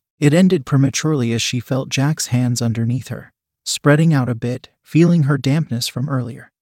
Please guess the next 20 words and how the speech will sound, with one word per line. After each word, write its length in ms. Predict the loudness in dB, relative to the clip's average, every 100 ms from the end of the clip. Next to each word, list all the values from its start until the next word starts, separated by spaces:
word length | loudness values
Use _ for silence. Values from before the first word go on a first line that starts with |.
| -2
Given 300 | 2 4 4
that 120 | 2
she 160 | 0 -4
came 300 | 0 0 2
into 220 | 0 0
her 140 | -2 -2
bedroom 460 | -2 0 0 0
right 220 | 0 0
after 320 | -2 -4 -4 -4
Jen 320 | -2 -2 -2
left, 400 | -6 -12 -20 -20 _ _
her 100 | 0
thong 320 | 2 0 0
was 140 | -2 -2
cold 340 | -2 0 0
and 140 | -2 -2
somewhat 340 | -2 -2 -2
dry 280 | -4 -4 -2
by 180 | -2 -2
now, 320 | -4 -6